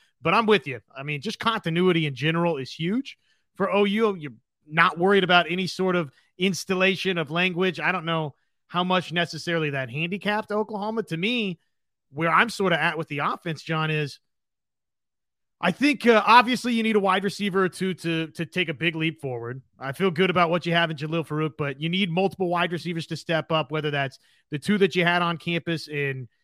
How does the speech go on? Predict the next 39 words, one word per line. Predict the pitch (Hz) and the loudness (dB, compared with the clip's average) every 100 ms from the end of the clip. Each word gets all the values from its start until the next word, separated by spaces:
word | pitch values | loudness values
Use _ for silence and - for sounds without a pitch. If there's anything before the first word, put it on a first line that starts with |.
| _ _ | _ _
Gibson, | 117 185 - 185 170 | 0 0 2 -2 -4
Anderson, | 156 175 165 170 165 165 | -2 -2 0 -4 -2 -4
and | 151 | -2
then, | 151 139 135 | -2 -4 -6
you | 151 | -4
know, | |
you're | 151 143 | -4 -6
signing | - 160 160 170 156 - _ _ | -6 -2 0 0 -2 -8 _ _
Pettaway, | 165 170 170 170 165 151 | 0 2 4 4 2 2
Brown. | 160 160 165 | 0 0 -2
If, | 151 - _ | -6 -14 _
you | 156 | -8
know, | 147 | -4
those | 135 185 185 | 2 2 4
guys | 185 180 180 175 - | 6 6 6 2 -4
take | 170 165 - _ _ _ _ - | -4 -4 -6 _ _ _ _ -18
steps | - 185 175 | -4 -2 -2
to | - | -4
be | 151 170 147 | -6 -6 -6
immediate | 160 180 170 | -4 -2 -2
impact | 156 170 175 165 | -4 -4 -4 -2
guys, | 170 170 | -2 0
but | - 147 - _ _ | -2 -4 -6 _ _
larger | 220 349 330 | -4 -2 0
than | 277 220 | 0 2
that, | 226 262 | 2 0
man, | 262 269 269 | -2 -4 -4
to | 202 | -6
me, | 190 269 | -4 -2
it's | 208 - - | -4 -4 -14
how | 151 196 | 0 2
are | 226 | 4
you | 196 | 2
gonna | 180 | 0
hold | 160 180 170 | 0 0 2
up | 165 | 2
on | 160 160 | 0 -4
the | 147 | -6
two, | - 175 165 147 | -4 -2 -2 -4